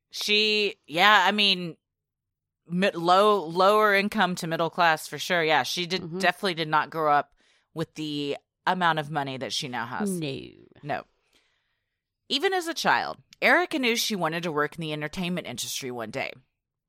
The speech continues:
Speaker 1: Upon graduating from North Atlantic High School in nineteen eighty-nine,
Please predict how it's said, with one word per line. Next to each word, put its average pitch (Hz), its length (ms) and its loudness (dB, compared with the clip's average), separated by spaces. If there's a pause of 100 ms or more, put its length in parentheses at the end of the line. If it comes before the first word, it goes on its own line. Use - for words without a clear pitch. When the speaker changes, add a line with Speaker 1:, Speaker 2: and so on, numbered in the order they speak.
Speaker 1:
Upon 269 300 2
graduating 277 560 0
from 196 240 -4
North 165 240 -2
Atlantic 180 460 -8
High 143 180 0
School 107 320 -6
in 127 120 -10
nineteen 156 400 -4
eighty-nine, 135 540 -4